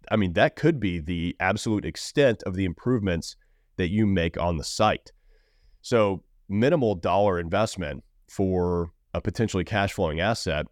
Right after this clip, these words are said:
And then, you know, like I said, three, five, ten years from, from now,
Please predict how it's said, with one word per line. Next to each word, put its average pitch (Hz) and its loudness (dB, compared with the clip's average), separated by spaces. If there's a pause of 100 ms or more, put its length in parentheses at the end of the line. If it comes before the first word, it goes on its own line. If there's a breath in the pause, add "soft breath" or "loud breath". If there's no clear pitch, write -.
(120)
And 127 2
then, 135 0
you 135 -4
know, 113 0
like 92 -4
I 101 2
said, 107 -2
three, 101 -2
five, 110 0
ten 117 -2
years 120 -2
from, 90 -6
from 87 -6
now, 98 0